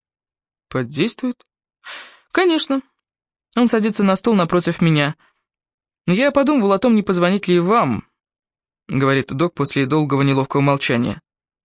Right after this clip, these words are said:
"И?" "Ещё не решил". "Не тратьте зря время".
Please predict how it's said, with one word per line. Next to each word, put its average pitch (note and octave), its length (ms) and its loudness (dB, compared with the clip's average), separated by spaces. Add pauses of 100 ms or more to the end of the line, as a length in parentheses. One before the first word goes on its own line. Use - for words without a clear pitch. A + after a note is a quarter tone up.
(600)
"И?" C#3+ 320 -2 (760)
"Ещё D3+ 240 0
не A#3+ 100 2
решил". C#3 340 -4 (1040)
"Не F3 160 2
тратьте - 380 -2
зря D3+ 240 2
время". D3+ 380 0